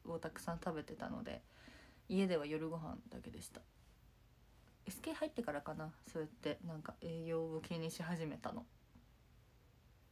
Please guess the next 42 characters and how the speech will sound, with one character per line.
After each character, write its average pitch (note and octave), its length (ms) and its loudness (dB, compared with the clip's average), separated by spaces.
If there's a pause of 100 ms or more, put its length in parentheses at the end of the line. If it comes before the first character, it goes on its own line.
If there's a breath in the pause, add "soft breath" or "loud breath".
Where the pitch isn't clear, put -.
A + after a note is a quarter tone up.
(1900)
バ D4+ 160 12
ス D4 120 0
ケ C4 100 10
も G3 140 12
背 G#3 180 6
伸 F#3+ 120 10
び F#3 140 8
る。 C#3+ 140 0 (360)
う - 20 10
ー G#3+ 40 12
ん。 C4 500 12 (640 loud breath)
あ、 G3+ 180 12
で G#3 80 12
も G3+ 80 10
な G#3+ 140 12
ん A3 60 12
か G#3+ 80 4
確 D#4+ 260 10
か G3 100 8
に F3+ 140 6
そ A#3+ 220 8
う C#4+ 40 8
い C4+ 300 8
う F3+ 40 6
陸 A#3 240 6
上 D#4+ 220 12
も D4+ 160 8
や D4 80 12
っ D4 40 4
て D4 100 6
た A3 100 10
ん G3+ 60 6
だ E3+ 100 2
け E3+ 120 -2
ど、 E3 140 2
バ E3 140 2
ス - 100 -10
ケ D#3+ 100 2
と D3+ 120 -4
一 D3+ 120 -2
緒 - 200 -6
に。 C#3+ 220 0